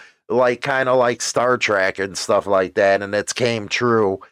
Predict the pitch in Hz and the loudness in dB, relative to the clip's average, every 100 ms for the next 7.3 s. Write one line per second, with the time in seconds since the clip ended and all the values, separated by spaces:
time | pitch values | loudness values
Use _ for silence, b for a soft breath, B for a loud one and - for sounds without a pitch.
0 | B _ _ - 190 165 156 208 - 254 | B _ _ -4 0 0 2 0 0 -2
1 | 254 247 254 254 269 254 247 285 330 320 | -2 0 0 0 -2 -2 0 2 2 0
2 | 262 233 233 240 240 b b b - 220 | 0 0 2 0 -4 b b b -2 0
3 | 226 214 214 208 196 185 190 156 175 175 | 0 0 0 0 0 2 2 0 0 0
4 | 165 - - - 151 139 - 160 165 135 | 0 -2 -2 2 2 2 0 -2 -2 -4
5 | 160 151 135 120 117 - 160 151 147 131 | 0 0 0 0 0 2 2 2 2 0
6 | 143 139 139 - 135 139 143 - 156 143 | 0 0 0 2 0 0 -4 -2 0 2
7 | 143 139 | 4 2